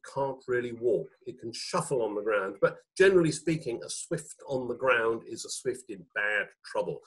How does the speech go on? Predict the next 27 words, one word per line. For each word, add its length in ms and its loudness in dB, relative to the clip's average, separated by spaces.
There's 240 -6
something 380 0
wrong 600 6
for 160 4
it 180 -6
to 80 -4
have 180 -2
been 300 -2
on 220 10
the 60 6
ground 400 8
in 100 2
the 80 -2
first 360 -2
place. 380 -10
Um, 320 6
but 320 2
swifts 720 4
are 120 6
just 340 -2
built 300 2
to 120 -4
fly. 500 -4
They 140 -4
are 260 0
aerodynamically 1120 4
so 380 -6